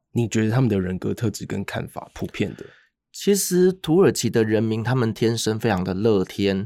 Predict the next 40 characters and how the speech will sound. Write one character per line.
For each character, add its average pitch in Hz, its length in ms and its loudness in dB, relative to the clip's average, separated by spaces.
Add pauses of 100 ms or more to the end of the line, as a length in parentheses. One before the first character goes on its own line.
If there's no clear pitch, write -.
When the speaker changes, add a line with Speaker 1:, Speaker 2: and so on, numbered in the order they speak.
(140)
Speaker 1:
乐 117 100 2
天。 98 220 -2
Speaker 2:
然 98 80 -4
后 117 160 2
呢， 101 300 0
就 104 120 -6
是 107 140 -4
他 123 140 -2
们 117 100 0
做 139 160 2
起 - 140 -2
事 - 160 0
来 98 180 2
其 - 160 -6
实 101 100 -6
比 123 160 -4
较 156 200 0
随 110 400 0
性。 117 440 0 (220)
Speaker 1:
嗯。 120 460 4
Speaker 2:
那 127 280 2 (280)
跟 170 120 4
他 180 120 4
们 139 100 2
相 143 180 0
处 101 220 -2
的 98 60 0
时 98 120 -2
候， 113 140 2
其 113 100 -6
实 107 140 -2
常 98 220 -4
常 104 80 -4
就 117 100 -2
会 113 80 2
发 107 180 -2
现， 107 220 -2
就 110 100 -4
是， 117 140 -4
诶， 131 140 2